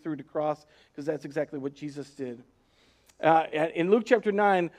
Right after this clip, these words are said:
we're gonna look at verse eighteen and following as we hear God's word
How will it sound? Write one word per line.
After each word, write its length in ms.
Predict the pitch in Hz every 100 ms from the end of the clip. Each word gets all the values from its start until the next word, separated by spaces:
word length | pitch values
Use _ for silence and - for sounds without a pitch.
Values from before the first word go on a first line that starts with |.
| _
we're 100 | 180
gonna 140 | 190 202
look 180 | 196
at 120 | 208 156
verse 280 | 185 180 -
eighteen 800 | 180 185 - - 240 190 170 165 _ _ _ _ _ _ _ _ _ _ _ _ _
and 160 | 160 156
following 680 | 190 175 175 165 165 156 151 - _ _ _ _ _ _ _ _ _ _ -
as 240 | 160 156
we 80 | 165
hear 300 | 156 196 208
God's 320 | 190 175 151
word 340 | 156 156 151